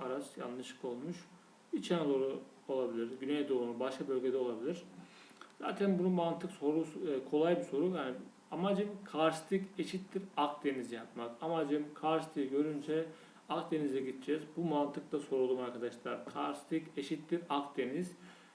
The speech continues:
Yani karstiği görürsen diğer şıkları bile okuma, zamandan tasarruf et. Bir de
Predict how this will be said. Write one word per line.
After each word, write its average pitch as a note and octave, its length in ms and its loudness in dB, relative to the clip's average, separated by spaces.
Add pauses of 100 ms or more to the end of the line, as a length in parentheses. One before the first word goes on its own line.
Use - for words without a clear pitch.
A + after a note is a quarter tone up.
(120)
Yani F3 180 0
karstiği F3 440 2
görürsen D#3+ 400 4
diğer D#3+ 200 8
şıkları D#3 340 4
bile C3+ 100 2
okuma, F#3+ 720 2
zamandan D3 580 2
tasarruf B2 480 -2
et. C#3 240 -2 (4000)
Bir B3+ 220 2
de G3+ 380 4